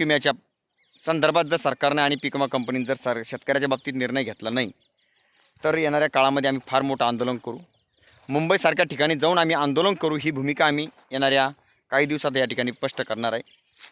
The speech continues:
आणि देशोन्नतीचे, अ, सर्वेसर्वा श्री प्रकाशदादा पोहरे साहेब यांनीसुद्धा मागील त्याला कर्जमाफी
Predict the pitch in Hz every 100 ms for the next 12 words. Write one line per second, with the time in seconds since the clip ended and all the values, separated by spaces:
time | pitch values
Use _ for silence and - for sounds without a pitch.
0 | _ - 131 147 147 - _ _ _ -
1 | 120 143 165 170 160 151 165 160 - -
2 | 127 127 143 160 175 143 131 143 - _
3 | _ _ - 156 156 - 143 156 147 147
4 | - 139 147 139 139 127 131 147 143 139
5 | 139 135 _ _ _ 123 143 165 160 160
6 | 147 135 147 143 -